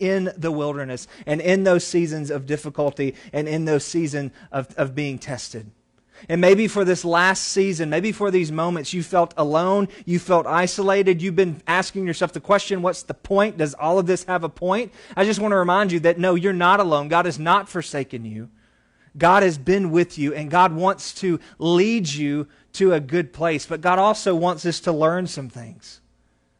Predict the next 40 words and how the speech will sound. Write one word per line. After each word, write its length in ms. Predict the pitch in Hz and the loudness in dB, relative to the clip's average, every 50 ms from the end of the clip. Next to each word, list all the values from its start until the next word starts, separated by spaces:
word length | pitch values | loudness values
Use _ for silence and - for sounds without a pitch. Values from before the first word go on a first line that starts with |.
| _ _ _ _ _ _ _ _ _ _ _ _ _ _ _ _ _ - | _ _ _ _ _ _ _ _ _ _ _ _ _ _ _ _ _ -4
And 140 | 156 170 185 | 0 2 4
maybe 200 | 190 196 214 190 | 4 4 4 2
for 160 | - 190 170 | 0 0 0
many 360 | 165 165 170 185 202 202 180 | 0 0 0 0 0 0 0
of 120 | 160 139 | -2 -2
you, 140 | 151 156 156 | -4 -4 -4
you've 160 | 156 165 165 | -4 -4 -4
been 160 | 151 165 156 147 | -4 -4 -4 -2
thinking, 240 | 170 165 151 160 | -2 -2 -2 -2
"Man, 220 | 156 170 196 190 170 | -2 0 0 0 0
if 100 | 147 190 | 2 2
I 80 | 190 | 2
could 140 | 185 175 156 | 2 2 -2
just 360 | 131 135 180 220 208 - - | -2 0 0 0 0 -2 -2
get 200 | 156 175 208 196 - | 0 0 0 0 -2
a 80 | 165 | -6
fresh 420 | - - - 190 170 160 - - - | -8 -6 -4 -4 -4 -4 -4 -8 -6
start." 440 | - 180 170 185 185 156 131 - 143 | -2 2 4 4 4 4 2 0 0
Well, 200 | 160 151 - - - - _ - | 2 2 2 0 -4 -6 _ 2
beloved, 340 | 160 180 196 185 190 175 | 4 6 6 6 4 4
we 160 | 175 208 208 214 | 4 4 4 4
have 440 | - 156 180 175 185 185 170 151 - | 4 4 2 2 4 2 0 -2 -2
a 140 | - 165 156 | -4 -4 -4
fresh 580 | 151 - - - 185 175 175 175 - - - - _ | -4 -6 -8 -4 -2 0 0 0 -2 -6 -14 -18 _
start. 640 | - - - - 151 170 185 180 151 123 - - _ _ _ _ - - | -16 -16 -6 -2 0 2 4 4 2 2 -2 -6 _ _ _ _ -8 -6
As 140 | 156 156 180 | -2 2 4
we 100 | 190 196 | 4 4
begin 320 | 185 202 170 196 196 185 | 4 2 2 0 0 0
to 100 | 175 160 | 0 -2
see 300 | - - 196 202 190 175 | -2 -2 -2 0 0 2
life 420 | 151 151 160 170 190 196 185 - | 2 4 4 4 4 4 2 0
as 160 | 175 160 151 165 | -2 -2 0 0
we 140 | 175 170 | 0 2
know 140 | 170 180 196 | 2 2 2
it 100 | 175 - | 2 0
kinda 240 | - 180 170 147 - - - - 143 139 | 0 -2 -2 -2 -4 -8 -14 -18 -8 2
get 260 | 151 196 208 202 170 | 4 4 4 4 4
back 280 | 165 180 185 180 - - | 4 4 4 4 2 -2
to 120 | 190 170 | -4 -4
normal, 480 | 160 160 170 190 196 175 151 147 143 | -2 0 2 2 2 2 2 0 0